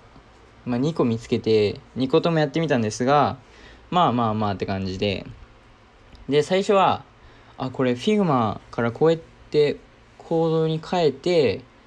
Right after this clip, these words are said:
それの上から、えっと、調べたもの、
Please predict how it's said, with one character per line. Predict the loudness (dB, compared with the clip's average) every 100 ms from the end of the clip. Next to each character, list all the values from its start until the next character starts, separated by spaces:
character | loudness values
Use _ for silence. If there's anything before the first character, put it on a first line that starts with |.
| -20 -20 -20 -20 -20 -20 -20 -20 -20 -18
そ | -6 -2
れ | 0 0 0 -2 -6
の | -4 2
上 | 2
か | 4 2
ら、 | 4 2 -2 -6 -8
え | -8
っ |
と、 | -4 -6
調 | -2 -2
べ | 0
た | -4
も | -4 -4
の、 | -6